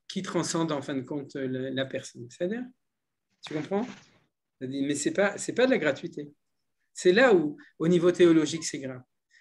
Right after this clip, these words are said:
Parce que, pourquoi c'est grave chez eux ? Parce que chez eux, pourquoi ça doit être gratuit ? Parce qu'il n'y a pas de mérite possible, il n'y a pas de tchouva possible. On voit qu'on n'est pas du tout dans le même domaine.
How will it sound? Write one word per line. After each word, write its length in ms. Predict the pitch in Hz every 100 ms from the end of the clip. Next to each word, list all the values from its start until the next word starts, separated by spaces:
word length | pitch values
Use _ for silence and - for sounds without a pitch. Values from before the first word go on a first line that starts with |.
| _
Parce 200 | 117 113
que, 360 | - 156 - - -
pourquoi 340 | 214 - 208
c'est 140 | - 156
grave 240 | 147 135
chez 220 | 143 123
eux ? 60 | 123 _ _ _ -
Parce 160 | 147 -
que 280 | 165 147 147 _ -
chez 320 | - 170 151
eux, 320 | 226 180 165 -
pourquoi 260 | 196 262
ça 160 | 247 196
doit 120 | 165
être 100 | 156
gratuit ? 460 | 143 143 - 254 254
Parce 220 | 180 -
qu'il 140 | 180
n'y 60 | 165
a 60 | 160
pas 120 | 180
de 60 |
mérite 320 | 175 160 170 170
possible, 320 | 160 233 190
il 40 |
n'y 40 | 156
a 40 |
pas 120 | 175
de 60 | 170
tchouva 260 | 170 147
possible. 360 | 147 139 143 131
On 80 | 123 120
voit 140 | 131 139
qu'on 160 | - 135
n'est 80 |
pas 120 | 131 147
du 120 | 147
tout 120 | 165
dans 100 | 143
le 60 | 135
même 160 | 139
domaine. 340 | 143 190 202